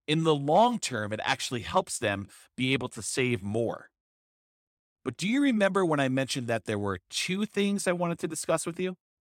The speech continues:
Well, the first one was this idea that the mortgage payment is fixed and benefits them over time, allowing them to save more as time passes. But there's something else. What happens thirty years after they get that mortgage?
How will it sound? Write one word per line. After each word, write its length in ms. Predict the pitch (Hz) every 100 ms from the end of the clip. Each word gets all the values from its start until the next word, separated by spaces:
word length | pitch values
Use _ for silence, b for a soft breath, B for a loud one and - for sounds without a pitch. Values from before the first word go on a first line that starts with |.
| _ _ _ _ _
Well, 100 | 127
the 100 | 139
first 360 | - 254 302 202
one 160 | 143
was 220 | 127 131
this 200 | 127 123 -
idea 420 | 147 147 143 135
that 160 | 131
the 80 | -
mortgage 420 | 127 165 190 190
payment 320 | - 143 123 120
is 140 | -
fixed 480 | - 85 - - - _ _
and 180 | 110 110
benefits 460 | 156 185 - 127 -
them 200 | 117 117
over 300 | - 139 135
time, 440 | 120 156 139 107 104
allowing 400 | 104 123 147 147
them 120 | 127
to 120 | 117
save 280 | - 131 117
more 340 | 120 160 160
as 140 | 123 -
time 220 | 131 123
passes. 560 | 151 160 - - - - _ _ _ _
But 140 | 147 -
there's 180 | 160
something 440 | - 226 233 233 180
else. 460 | 131 - - - - _ _ _ _ _ _ _ _ -
What 220 | 185 320
happens 640 | - 220 - 113 110 - -
thirty 400 | - - 196 214
years 440 | 190 165 151 131 -
after 320 | 123 131 135
they 140 | 117 107
get 180 | 110
that 160 | - 87
mortgage? 520 | 98 82 - - -